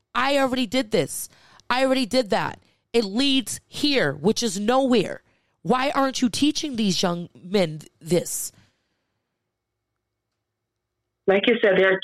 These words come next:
Speaker 2: two things. Either you go to prison or you are dead and get buried. Now, where are they? Are they the ones that encouraging them?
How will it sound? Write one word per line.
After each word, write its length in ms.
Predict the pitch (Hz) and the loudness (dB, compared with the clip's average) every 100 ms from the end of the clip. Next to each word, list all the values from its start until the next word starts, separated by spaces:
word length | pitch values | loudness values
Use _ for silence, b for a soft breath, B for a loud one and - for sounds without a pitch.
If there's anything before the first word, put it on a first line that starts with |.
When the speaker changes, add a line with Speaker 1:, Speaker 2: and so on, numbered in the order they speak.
| - | 2
Speaker 2:
two 120 | 233 - | 4 4
things. 260 | 165 151 151 - - | 4 6 4 -2 2
Either 240 | 214 214 | 4 6
you 160 | 196 175 | 6 4
go 140 | 185 | 4
to 100 | 202 | 2
prison 600 | 214 214 202 202 190 202 202 _ _ _ _ _ _ _ _ - | 2 0 4 4 6 4 0 _ _ _ _ _ _ _ _ -2
or 80 | 175 | 2
you 260 | 165 170 170 | 4 6 6
are 200 | 165 156 _ _ _ - | 4 0 _ _ _ -2
dead 220 | 165 - | 2 4
and 120 | 165 160 | 4 4
get 180 | 165 | 2
buried. 380 | 151 180 156 151 - _ _ _ _ _ _ | 2 4 4 2 -2 _ _ _ _ _ _
Now, 420 | 160 156 156 127 - _ _ | 2 4 4 2 -2 _ _
where 300 | - 196 214 - | 2 4 4 4
are 220 | 226 202 | 2 4
they? 320 | 156 147 160 - _ _ _ _ _ _ _ _ _ _ _ _ _ _ _ _ _ _ - | 4 4 0 -8 _ _ _ _ _ _ _ _ _ _ _ _ _ _ _ _ _ _ 0
Are 160 | 202 | 2
they 160 | 196 202 | 4 4
the 80 | 190 | 4
ones 400 | 185 175 170 170 | 4 4 4 4
that 260 | 165 160 147 | 4 2 0
encouraging 720 | 170 160 - 139 147 190 240 262 | 2 2 2 2 2 4 4 4
them? 320 | 269 139 | 4 4